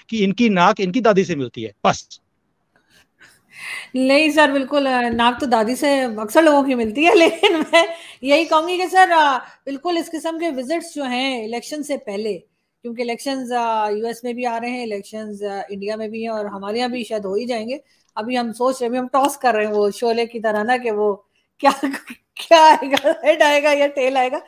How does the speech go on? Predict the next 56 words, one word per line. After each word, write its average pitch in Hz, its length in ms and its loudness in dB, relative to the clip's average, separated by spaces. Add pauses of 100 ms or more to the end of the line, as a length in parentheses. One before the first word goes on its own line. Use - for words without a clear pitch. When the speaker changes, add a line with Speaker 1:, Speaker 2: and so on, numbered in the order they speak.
(200)
Speaker 2:
अभी 277 180 -2
हमारा 277 260 2
वो 247 120 0
चल 226 180 -6
रहा 180 140 -10
है। 180 60 -18 (340)
तो, 320 300 4
अ, 269 200 4
तो 262 240 -10
इसलिए 302 240 -6
सर 320 140 2
हम, 285 160 4 (100)
हमें 262 180 -2
साइड 247 200 -2
में 285 120 -4
कर 262 160 -4
देते 262 200 -4
हैं 392 80 -4
और, 285 220 0
अ, 240 240 0 (380)
बात 254 260 0
करते 262 200 -6
हैं 277 80 -2
हम 262 120 -4
अमेरिका 226 440 -8
और 226 360 -4 (300)
इंडिया 226 280 -6
की। 208 160 -8
दोनों 254 220 -6
में 311 80 -6
इलेक्शंस 269 380 -8
आ 233 120 -2
रहे 240 100 -6
हैं 247 80 -12
सर, 240 180 -8
और 226 80 -8
इलेक्शन 214 340 -10
से 240 160 -12
पहले 214 340 -8
इस 226 100 -10
किस्म 226 280 -12
के 202 140 -6
विजिट्स 196 440 -6
जो 214 100 -10
हैं 190 200 -12 (320)
वो 269 100 -2
दोनों 320 400 0
कंट्रीज 247 460 -4
के 240 180 -4
लिए 233 260 -6
कितने 254 360 -10
इंपॉर्टेंट 226 680 -8
हैं 208 100 -4
आपके 202 320 -6
ख्याल 196 360 -4
से? 175 220 -16